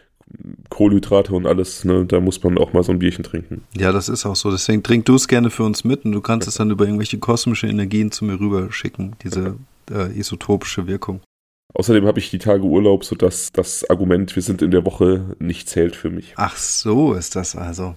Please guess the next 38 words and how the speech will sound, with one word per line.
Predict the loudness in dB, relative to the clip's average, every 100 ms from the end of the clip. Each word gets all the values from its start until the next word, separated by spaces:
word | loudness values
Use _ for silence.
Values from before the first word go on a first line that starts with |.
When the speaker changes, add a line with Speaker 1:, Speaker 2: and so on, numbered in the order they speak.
| _
Speaker 2:
Mich | -8 -2
jetzt | -2 -4
neidisch | -6 -4 -6 -8
machen. | -10 -10 -14 _ _ _ _ -8
Speaker 1:
<laughs> | -8 -8 -12
Speaker 2:
Nein, | -10 -6 -6 -6 -4
alles | -4 -4
gut. | -2 -2 -2 -12 -20 _ _ _
Speaker 1:
Das | -10 0
hab | 2
ich | 2
mir | 0
verdient | 0 0 0 -2
auf | -2
jeden | -4 -6
Fall. | -6 -6 -6 -10 -14
Speaker 2:
Hast | -4 -2 -2
du | -4
auch, | -6 -8 -8
hast | -8 -6
du. | -10 -14 _ _ -20 -20 -20 -18 -6
Ich | -2
weiß | 2 4
ja, | 4
dass | 2
du | 0
gerade | 0 2 4
sehr | 2
viel | 2 -4
zu | -4
tun | -4 -2
hast | 0 -2 -4
mit, | -4 -4 -8
ähm, | -8 -6 -6 -10 _ _ -8
diversen | 0 2 2 0 0 -2 -6 _
körperlichen | -2 -2 0 -6 -4 -4
Dingen. | -4 -6 -10 _ _
Speaker 1:
<laughs> | -4